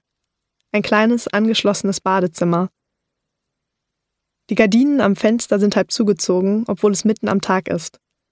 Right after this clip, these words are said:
Der Fernseher läuft. Im Bett liegt eine ältere Dame. Sie lächelt schwach, als sie mich sieht.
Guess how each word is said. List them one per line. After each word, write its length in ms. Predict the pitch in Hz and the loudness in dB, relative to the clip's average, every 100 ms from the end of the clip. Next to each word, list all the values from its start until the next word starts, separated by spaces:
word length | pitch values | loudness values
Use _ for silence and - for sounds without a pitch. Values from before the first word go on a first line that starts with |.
| _ _ _ _ _ _ - | _ _ _ _ _ _ -10
Der 80 | 196 | -2
Fernseher 440 | 214 208 202 190 | 0 2 2 2
läuft. 500 | 180 170 175 _ _ _ _ _ _ _ _ _ _ _ _ _ _ _ | 2 0 -4 _ _ _ _ _ _ _ _ _ _ _ _ _ _ _
Im 140 | 233 208 | -2 0
Bett 180 | 233 - | 0 -2
liegt 180 | 220 - | -6 -2
eine 160 | 202 202 | 0 2
ältere 320 | 214 214 202 | 2 2 2
Dame. 500 | 190 185 180 180 180 _ _ _ _ _ - | 4 4 2 0 -4 _ _ _ _ _ -4
Sie 160 | 208 | 0
lächelt 340 | 220 226 226 - | 2 4 2 2
schwach, 360 | - 180 - - | -2 -4 -6 -6
als 180 | 190 | -2
sie 80 | - | 0
mich 200 | 185 170 | 0 0
sieht. 320 | 180 180 - | -2 -2 -4